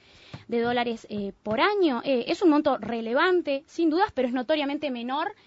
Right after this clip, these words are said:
a lo que invierte el sector privado en, en Uruguay. Y eso, entre otras cosas, es así porque no todas las inversiones eran elegibles, digamos. Por ejemplo, las inversiones en construcciones para uso exclusivo de viviendas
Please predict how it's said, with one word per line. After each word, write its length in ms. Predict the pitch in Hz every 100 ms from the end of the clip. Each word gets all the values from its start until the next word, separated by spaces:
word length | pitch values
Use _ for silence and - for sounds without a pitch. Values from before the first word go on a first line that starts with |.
| - - -
a 80 | -
lo 120 | 240
que 80 | 226
invierte 320 | 220 233 262
el 60 | 247
sector 300 | 240 196 233
privado 380 | 220 226 233 226
en, 260 | 214 196 -
en 160 | 208
Uruguay. 460 | 202 233 403 330 226
Y 140 | 220
eso, 140 | 294 339
entre 340 | 285 - 240
otras 200 | 277 330
cosas, 320 | - 339 427
es 120 | 247 240
así 320 | 220 277 370 - _ _ -
porque 260 | 247 240
no 140 | 247 285
todas 260 | 339 311
las 180 | 254 233
inversiones 720 | 240 233 240 262 254 339 403
eran 340 | 247 226 220 208
elegibles, 760 | 208 202 202 370 370 254 214
digamos. 420 | 202 196 180 180
Por 220 | - 214 214
ejemplo, 540 | - 320 262 214 180 - - _ _
las 200 | 220 220
inversiones 500 | 226 220 220 302 339
en 100 | 330
construcciones 720 | 302 294 302 285 - 320 233 196
para 220 | 202 202
uso 160 | 262
exclusivo 640 | 254 - 220 214 294 320 254
de 100 | 220
viviendas 720 | 285 311 247 196 196 285